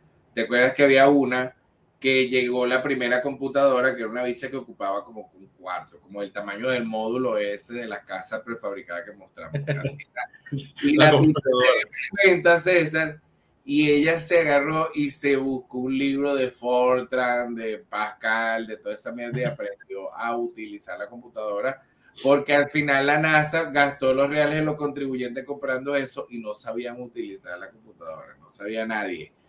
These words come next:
Speaker 1: Entonces, como dejaron eso tirado allí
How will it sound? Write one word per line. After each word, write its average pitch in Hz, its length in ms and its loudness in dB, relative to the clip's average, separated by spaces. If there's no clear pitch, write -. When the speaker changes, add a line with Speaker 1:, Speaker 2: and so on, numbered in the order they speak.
Speaker 1:
Entonces, 107 500 -2
como 139 240 2
dejaron 120 360 4
eso 131 240 -2
tirado 127 340 6
allí 131 380 2